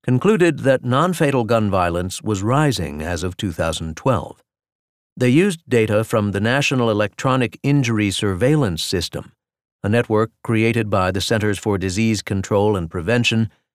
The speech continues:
and the Consumer Product Safety Commission that relies on a sampling of hospital emergency room reports. However, the study's findings aren't infallible.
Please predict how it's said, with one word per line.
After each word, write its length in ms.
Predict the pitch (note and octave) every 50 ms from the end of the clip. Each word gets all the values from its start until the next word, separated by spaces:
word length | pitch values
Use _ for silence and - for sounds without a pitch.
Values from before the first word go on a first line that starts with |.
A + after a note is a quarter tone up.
| _ _
and 200 | - A#2 A#2 A2
the 40 | B2
Consumer 440 | - C#3+ C3 - F3 E3 C#3+ B2+ -
Product 420 | - D3+ D3 C#3 B2+ - - -
Safety 380 | - - F3 F#3 E3+ - B2 G#2
Commission 500 | - G2 F2 E2+ D#2 - - C#2 B1+ - _ _ _ _ -
that 200 | - F#2 F2+ -
relies 580 | G2 G2 G2 G#2 G#2+ A#2 A#2 A#2 B2 B2+ B2 A#2+
on 200 | F2 A2+ A#2 A2+
a 40 | G#2+
sampling 540 | - - D#3+ D#3 C#3+ - B2 A2+ A#2+ B2+
of 140 | B2 A#2 G#2
hospital 500 | - C#3 D3 D3+ - - C3 A#2 A#2+ A#2
emergency 560 | A#2 A#2 C3+ D3 C#3+ B2 A2+ A2+ F#2+ - G2
room 320 | F2 E2+ F#2 F2 D#2+ D#2+ D#2+
reports. 640 | E2 E2 - - G#2 D2 - - _ - - - - _ _ _ _ _ _ _ _ _ _ _ _ _ _ _ _ _ _ _ _ _ -
However, 460 | C3 C3 C#3+ D3 B2+ C3 B2+ B2+ B2+
the 140 | A2+ A#2 B2
study's 380 | - - F3 E3 D#3 D3 C3 -
findings 640 | - D3 C3+ C3 A#2+ A#2 A#2 A2+ A#2 A2+ G#2 - - -
aren't 400 | C#3 C#3 C3 A2+ G2 F2+ E2+ F#2+
infallible. 800 | F#2 F2+ E2+ D#2+ - A#2 A2+ A2 G#2+ F#2 D#2 D#2 C2 C2 -